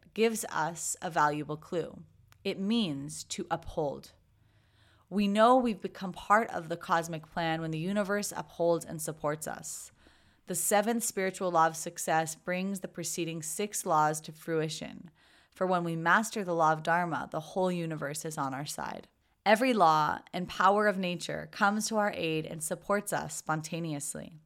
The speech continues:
Self-exploration isn't a task we accomplish and then abandon.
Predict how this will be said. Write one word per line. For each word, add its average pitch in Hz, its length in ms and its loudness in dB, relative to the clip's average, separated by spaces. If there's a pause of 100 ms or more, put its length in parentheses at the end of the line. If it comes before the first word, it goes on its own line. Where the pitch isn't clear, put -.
Self-exploration 202 1120 2
isn't 240 280 -2
a 226 60 0
task - 580 -4
we 180 120 -2
accomplish 170 600 -4
and 160 80 -6
then 151 120 -2
abandon. 202 640 -4